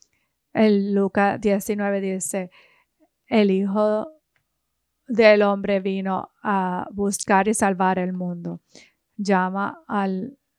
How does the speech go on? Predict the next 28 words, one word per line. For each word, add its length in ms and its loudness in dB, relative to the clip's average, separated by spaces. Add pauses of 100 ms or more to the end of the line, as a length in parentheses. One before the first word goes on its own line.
(140)
a 100 -4
los 240 4
hombres 380 -2
a 40 0
arrepentirse." 1000 -4 (580)
Predicaba 600 0
la 180 4
verdad. 640 -4 (1080)
Era 240 0
lo 200 -4
más, 240 -8 (260)
fue 120 0
lo 140 -2
que 260 -2
él 120 -6
pasó 340 -4
el 120 -4
tiempo 240 -4
haciendo. 460 -4
Es 100 -8
importante 380 -8
que 80 -4
nosotros 560 -2
veamos 840 -2
también 560 -4 (460)
que 340 2
él 120 -2
ministró 1000 -6